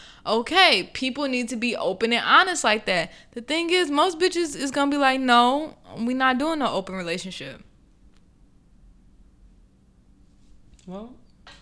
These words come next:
Speaker 1: So then it's not gonna work out.
Speaker 2: that's why we lie. We don't tell you shit about the other girl. 'Cause you're not gonna let us get our way anyway, so you might as well just lie. We get, at least we get three months of our way before you find out. We had a good time.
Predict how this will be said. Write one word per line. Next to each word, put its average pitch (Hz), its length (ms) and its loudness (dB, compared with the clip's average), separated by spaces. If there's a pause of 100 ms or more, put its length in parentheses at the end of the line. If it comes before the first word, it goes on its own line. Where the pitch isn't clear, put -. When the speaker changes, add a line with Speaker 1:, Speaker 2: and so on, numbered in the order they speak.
(180)
Speaker 1:
So 214 120 -6
then 208 80 -2
it's 208 120 -4
not 214 180 -6
gonna 214 200 -10
work 220 200 -14
out. 254 280 -12 (680)
Speaker 2:
that's 190 260 -14
why 220 100 -14
we 214 120 -14
lie. 240 260 -14 (1120)
We 214 60 -16
don't 202 120 -10
tell 214 140 -10
you 208 100 -12
shit 247 200 -10
about 196 240 -10
the 165 80 -12
other 160 200 -10
girl. 147 260 -10 (640)
'Cause 226 140 -8
you're 233 80 -6
not 254 140 -6
gonna 226 120 -8
let 220 100 -8
us 196 60 -10
get 202 160 -10
our 196 120 -6
way 202 120 -10
anyway, 185 360 -10
so 175 140 -18
you 185 80 -12
might 185 140 -12
as 190 60 -14
well 180 80 -16
just 160 120 -16
lie. 160 280 -8
We 156 100 -10
get, 160 140 -8
at 151 160 -12
least 190 200 -8
we 180 100 -12
get 165 180 -8
three 175 120 -8
months 151 260 -8
of 139 100 -10
our 127 160 -6
way 135 280 -8 (120)
before 135 260 -12
you 131 80 -10
find 131 320 -10
out. 127 240 -10 (880)
We 156 80 -10
had 143 160 -10
a - 20 -12
good 135 180 -10
time. 160 380 -12